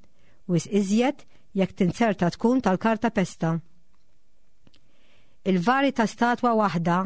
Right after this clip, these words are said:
ħfif bil-pis, bħalma huma il-Marbut, l-Aċjomu, il-Veronika u il-Redentur, sabu rwieħhom f'telliqa lejn il-Knisja. Il-Marbut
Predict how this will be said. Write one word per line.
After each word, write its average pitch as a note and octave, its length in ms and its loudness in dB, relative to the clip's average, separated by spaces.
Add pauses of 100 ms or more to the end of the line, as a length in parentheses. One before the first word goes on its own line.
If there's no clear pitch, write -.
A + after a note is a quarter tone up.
(260)
ħfif - 360 -2
bil-pis, G3+ 680 0 (560)
bħalma G3 380 2
huma A3 400 4
il-Marbut, G3+ 800 2 (300)
l-Aċjomu, F#3 680 2 (440)
il-Veronika G#3 720 2
u G#3+ 140 4
il-Redentur, G3+ 760 2 (400)
sabu G3+ 400 2
rwieħhom B3+ 480 2
f'telliqa A3 560 2
lejn A3+ 240 4
il-Knisja. E3+ 560 0 (1120)
Il-Marbut F#3 720 2